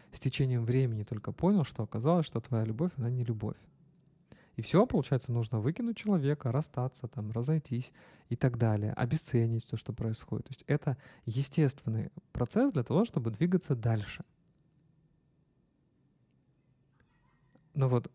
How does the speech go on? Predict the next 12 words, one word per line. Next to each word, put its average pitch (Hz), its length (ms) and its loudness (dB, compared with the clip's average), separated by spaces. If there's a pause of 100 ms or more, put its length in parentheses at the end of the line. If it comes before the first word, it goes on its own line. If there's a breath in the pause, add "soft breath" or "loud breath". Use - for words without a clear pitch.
(120)
а, 117 240 0
например, 113 440 2
когда 110 200 0
мы 104 100 0
дружим, 139 380 0
да, 113 160 0 (480)
самое 107 180 0
простое - 320 -6
можно 104 220 -4
здесь 104 120 -6
показать, - 440 -8 (720 loud breath)
что, 113 500 -4